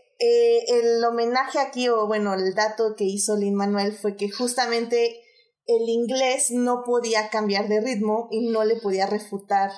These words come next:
a Hamilton todo lo que le estaba diciendo, pero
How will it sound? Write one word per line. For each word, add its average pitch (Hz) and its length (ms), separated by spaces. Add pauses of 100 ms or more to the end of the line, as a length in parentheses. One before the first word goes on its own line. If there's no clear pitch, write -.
(160)
a 202 160 (120)
Hamilton 208 640
todo 208 180
lo 190 220
que 180 100
le 175 100
estaba 190 440
diciendo, 202 640 (440)
pero 247 200